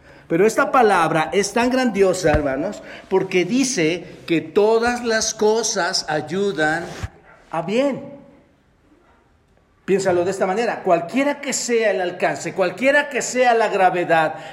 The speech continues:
cualquiera que sea nuestra situación de vida, cualquiera que sea el dolor, cualquiera que sea el problema, la dificultad, la intensidad, cualquiera que sea el carácter abrumador del problema que está agobiando mi vida, lo que sea, hermanos,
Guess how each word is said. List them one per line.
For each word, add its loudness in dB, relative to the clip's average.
cualquiera 2
que -2
sea 2
nuestra 0
situación -2
de 0
vida, -2
cualquiera 0
que -2
sea 0
el -6
dolor, 4
cualquiera 2
que 0
sea 2
el -2
problema, 2
la 0
dificultad, 0
la 2
intensidad, 0
cualquiera 2
que -2
sea 2
el -2
carácter 0
abrumador 4
del 2
problema 2
que -10
está 0
agobiando 2
mi 0
vida, 2
lo -2
que -2
sea, 4
hermanos, -2